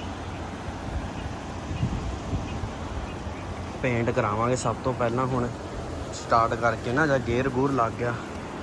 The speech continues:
ਇਹਨੂੰ ਪਹਿਲਾਂ ਪੇਂਟ ਕਰਾਵਾਂਗੇ ਆ ਚਾਸੀ ਨੂੰ ਸਾਰੀ ਨੂੰ ਬਲੈਕ। ਬਲੈਕ ਹੋਣ ਤੋਂ ਬਾਅਦ ਫਿਰ ਜਾ ਕੇ ਸੋਹਣਾ ਲੱਗਣ ਲੱਗੂਗਾ ਇਹ।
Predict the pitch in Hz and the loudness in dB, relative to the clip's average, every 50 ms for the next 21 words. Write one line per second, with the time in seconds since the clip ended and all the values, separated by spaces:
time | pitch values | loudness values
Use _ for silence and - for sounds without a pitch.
0 | - - - - - - 123 139 - 135 131 135 151 147 - 139 123 120 120 120 | -8 -8 -8 -6 0 2 2 4 4 4 6 6 6 6 4 4 4 4 4 4
1 | 117 - 117 117 117 117 117 123 131 131 127 123 - 127 110 107 - - 117 113 | 4 4 6 6 6 6 6 4 6 6 4 4 4 2 2 2 2 0 2 4
2 | 123 131 - - 120 113 117 135 143 151 143 127 117 113 113 123 127 120 110 104 | 4 4 4 6 6 6 8 8 6 6 6 6 4 2 2 2 0 -2 -4 -6
3 | - - - - - - - - - - - - - - - - - - - - | -6 -6 -6 -6 -6 -6 -6 -6 -6 -6 -8 -8 -8 -6 -6 -6 -6 -6 -6 -6
4 | - - - - - - - 120 113 120 120 120 120 110 131 120 127 123 120 120 | -6 -6 -6 -4 -4 -2 0 2 4 6 6 6 6 4 2 0 2 2 2 2
5 | 117 - 135 123 117 120 123 123 135 143 143 151 143 - - - - - - - | 2 2 2 2 4 4 6 6 6 6 6 4 2 0 -4 -6 -6 -6 -6 -6
6 | - - - - - - - 123 123 127 123 127 127 120 131 131 - 127 123 127 | -6 -6 -6 -6 -6 -4 -2 0 0 0 2 0 0 2 0 -2 -2 0 2 2
7 | 143 147 143 127 117 120 117 113 101 - 98 110 107 120 123 127 127 143 | 2 4 2 2 2 2 0 0 0 -2 -2 -2 0 2 2 4 4 2